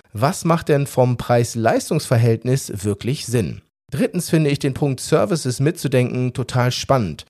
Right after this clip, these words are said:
Ob Reparatur, Wartung oder Updates, das wird ja immer mehr Teil des gesamten Produktes. Wenn ich mir überlege, welche Geräte ich heute schon mit Hilfe von Apps steuere,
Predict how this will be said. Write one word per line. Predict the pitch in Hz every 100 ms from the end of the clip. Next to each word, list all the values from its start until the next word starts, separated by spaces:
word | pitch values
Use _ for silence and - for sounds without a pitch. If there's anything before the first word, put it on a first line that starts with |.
| -
Ob | 127 127 -
Reparatur, | 117 131 131 127 - 262 143 113 107
Wartung | 135 185 - 147 120 98
oder | - 131 127 120 -
Updates, | 226 - - 131 - - _
das | - 139 -
wird | 190
ja | - -
immer | 139 202 202
mehr | 160 160 175 170
Teil | - 143 175
des | 160 147 -
gesamten | 123 117 156 -
Produktes. | 123 113 170 214 - 73 -
Wenn | 117
ich | 127 123
mir | 139
überlege, | 127 123 135 233 156
welche | 123 120 120
Geräte | 120 113 135 202 131
ich | 107 -
heute | 147 - -
schon | - 156
mit | 143
Hilfe | 147 160 -
von | - 117
Apps | 175 156 -
steuere, | - 127 131 135 160